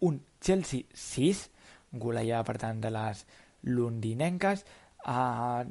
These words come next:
i a tres quarts de nou d'aquesta tarda es jugarà l'Arsenal-Manchester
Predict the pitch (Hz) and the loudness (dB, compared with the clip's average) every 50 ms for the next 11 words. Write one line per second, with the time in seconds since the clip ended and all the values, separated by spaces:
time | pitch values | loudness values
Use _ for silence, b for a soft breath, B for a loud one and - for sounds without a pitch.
0 | - - - 165 170 165 - - - 135 123 117 117 117 - - - - 143 - | -10 -6 0 0 0 0 0 -2 -4 -2 0 0 0 -2 -4 -6 -10 -14 -6 2
1 | 147 160 143 - - - 127 127 127 123 - - 143 143 147 - - - - 117 | 2 2 2 2 -2 -2 -2 0 2 2 2 4 4 4 4 2 0 -2 -2 -2
2 | 117 - - 117 120 117 123 120 123 127 120 117 135 131 120 123 135 139 B B | -2 -2 -4 -4 -2 0 0 2 2 2 0 2 2 2 4 4 4 2 B B
3 | B B B B - 131 151 175 175 - 185 190 196 196 - - - - - 127 | B B B B 2 4 4 4 4 4 0 2 2 2 0 -4 -12 -12 -8 -2
4 | 127 156 165 170 - 180 - - 180 180 | 0 0 0 0 -4 -8 -2 0 0 0